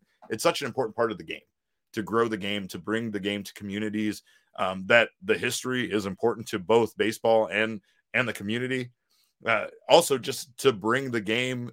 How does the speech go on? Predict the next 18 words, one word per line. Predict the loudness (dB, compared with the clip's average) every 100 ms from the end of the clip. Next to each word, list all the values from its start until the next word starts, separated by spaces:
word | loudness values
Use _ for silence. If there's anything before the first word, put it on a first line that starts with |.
| _ 0
to, | 2 2 0 -4
you | -2
know, | 0 -2 -4 _ _ _
communities | -8 -4 -4 -2 -4 -4
that, | -6 -8
that | -2 -2 -2 _ _ _ _ _ _ -8
don't | 0 0 -2 -4
have | 2 2
access | 4 2 2 0 0 0
to | 0 0
youth | 0 -4 -4
baseball | -2 -4 0 0
programs | 2 0 0 -4 -4
and | -8
things | -6 -4
like | -2 -2
that. | -2 -2 -2
So | -2